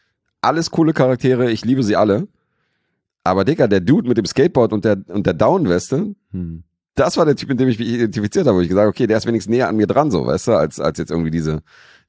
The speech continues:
Speaker 1: diese Kampfmaschinen. Insofern ist McFly halt auch so ein Typ, so ein Everyday-Guy, so, weißt du, als Hauptrolle, im Hauptcharakter. Das ist mal,
Speaker 2: Hm.
Speaker 1: das ist mal cool.
Speaker 2: Naja, und spätestens nach dem zweiten wollten wir alle ein scheiß Hoverboard.
Speaker 1: Ja,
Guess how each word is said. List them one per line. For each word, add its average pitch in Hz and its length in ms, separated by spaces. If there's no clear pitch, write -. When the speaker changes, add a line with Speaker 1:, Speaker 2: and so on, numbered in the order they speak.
Speaker 1:
diese 87 180
Kampfmaschinen. 82 760
Insofern 87 540
ist - 260
McFly 104 340
halt 107 180
auch 107 100
so - 140
ein 107 80
Typ, 120 260
so 90 160
ein 104 80
Everyday-Guy, 85 1080
so, 65 160
weißt 69 220
du, 92 100
als - 200
Hauptrolle, 71 480
im 67 160
Hauptcharakter. 62 600
Das 76 180
ist - 120
mal, 90 300
Speaker 2:
Hm. 85 300
Speaker 1:
das 90 100
ist 95 40
mal 107 200
cool. - 220
Speaker 2:
Naja, 87 180
und 87 140
spätestens 87 440
nach 87 80
dem 87 120
zweiten 85 500
wollten 82 320
wir 82 160
alle 82 140
ein 76 200
scheiß - 400
Hoverboard. - 520
Speaker 1:
Ja, 90 280